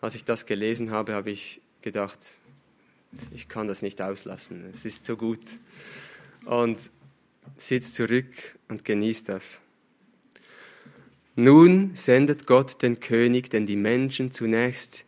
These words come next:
nie wählen würden, der nicht nach ihrem Herzen ist.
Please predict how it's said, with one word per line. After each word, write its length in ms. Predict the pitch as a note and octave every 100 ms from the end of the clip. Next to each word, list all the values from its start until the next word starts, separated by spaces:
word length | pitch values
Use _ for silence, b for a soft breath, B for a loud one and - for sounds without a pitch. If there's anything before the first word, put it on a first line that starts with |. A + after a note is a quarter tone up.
| -
nie 580 | A2+ B2 D3 D#3+ C3 G2+
wählen 380 | G#2+ A#2 A2
würden, 400 | G#2 G2+ G2 F#2 - _ -
der 140 | B2
nicht 500 | B2 D#3 F#3 - -
nach 220 | B2+ B2+
ihrem 260 | D3 C3 A#2+
Herzen 400 | B2+ B2+ - C3
ist. 480 | C#3+ B2+ - -